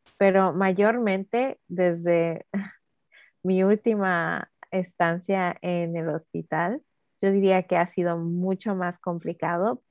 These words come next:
porque, ah, tengo como, tengo ansiedad alrededor de la comida, sí, ah, pero creo que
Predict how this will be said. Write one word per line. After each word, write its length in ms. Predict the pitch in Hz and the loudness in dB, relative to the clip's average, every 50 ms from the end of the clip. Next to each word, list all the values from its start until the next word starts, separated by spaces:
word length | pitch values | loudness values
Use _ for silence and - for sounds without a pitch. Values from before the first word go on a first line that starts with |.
| _ - | _ 0
porque, 920 | 185 180 170 170 170 - _ _ - 170 165 160 165 165 165 165 170 175 - _ _ _ _ _ _ _ _ _ _ _ _ _ _ _ _ _ _ - | 2 2 2 2 -2 -8 _ _ -4 -2 -2 -2 -2 -2 -4 -4 -6 -8 -12 _ _ _ _ _ _ _ _ _ _ _ _ _ _ _ _ _ _ -8
ah, 560 | 180 175 170 165 160 76 76 - 76 - 180 _ _ _ _ _ _ _ _ _ _ _ _ _ _ _ _ _ _ _ _ _ _ _ _ _ _ _ _ _ _ _ _ _ _ _ _ _ _ _ _ _ _ _ _ | -6 -4 -4 -4 -4 -6 -6 -6 -8 -8 -10 _ _ _ _ _ _ _ _ _ _ _ _ _ _ _ _ _ _ _ _ _ _ _ _ _ _ _ _ _ _ _ _ _ _ _ _ _ _ _ _ _ _ _ _
tengo 360 | - 202 185 175 175 196 196 202 | 2 2 2 4 2 0 0 2
como, 720 | - 190 175 165 165 160 151 151 151 147 156 - - _ _ _ _ _ _ _ _ _ - | 0 0 0 0 0 -2 -2 -2 -4 -6 -8 -10 -14 _ _ _ _ _ _ _ _ _ 2
tengo 300 | 226 240 254 277 277 330 | 2 2 4 4 6 6
ansiedad 640 | 330 320 311 285 - 262 214 185 180 175 180 180 180 | 6 6 4 2 2 2 4 4 6 4 4 4 2
alrededor 560 | 170 165 170 165 160 160 156 160 156 156 160 | 0 0 0 -2 -2 -2 -2 -2 -4 -4 -2
de 100 | 160 160 | -2 -2
la 140 | 156 156 156 | -2 -2 -4
comida, 600 | - - 160 156 156 156 165 175 202 240 277 269 - | -4 -6 -8 -6 -6 -6 -6 -6 -6 -6 -6 -8 -12
sí, 440 | - - - 151 120 147 202 294 _ _ _ _ _ _ _ _ _ _ _ _ _ - | -12 -8 -6 -6 -4 -4 -8 -8 _ _ _ _ _ _ _ _ _ _ _ _ _ -2
ah, 280 | 175 175 160 156 156 _ - | 0 2 2 0 -2 _ 4
pero 680 | 190 185 180 180 180 175 170 165 160 160 170 185 - _ _ _ _ _ _ _ _ _ _ _ _ _ _ _ _ - - - _ _ _ _ _ _ _ _ _ _ _ _ _ _ _ _ | 4 6 6 6 6 6 6 6 4 2 0 -2 -8 _ _ _ _ _ _ _ _ _ _ _ _ _ _ _ _ -20 -20 -20 _ _ _ _ _ _ _ _ _ _ _ _ _ _ _ _
creo 380 | - - 254 233 226 247 269 269 | -2 2 4 6 6 6 4 2
que 420 | - 311 269 240 220 202 196 | 0 0 2 2 2 0 0